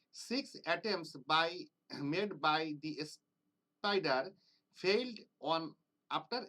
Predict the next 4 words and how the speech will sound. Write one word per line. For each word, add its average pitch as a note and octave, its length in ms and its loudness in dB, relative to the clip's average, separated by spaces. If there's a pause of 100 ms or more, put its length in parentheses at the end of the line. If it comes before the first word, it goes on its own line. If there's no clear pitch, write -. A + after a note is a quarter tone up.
(120)
another।" F2+ 300 -8 (680)
মাকড়সাটির F3+ 680 0 (280)
ছয়বার, F3+ 480 4 (1700)
মাকড়সাটি A3 460 2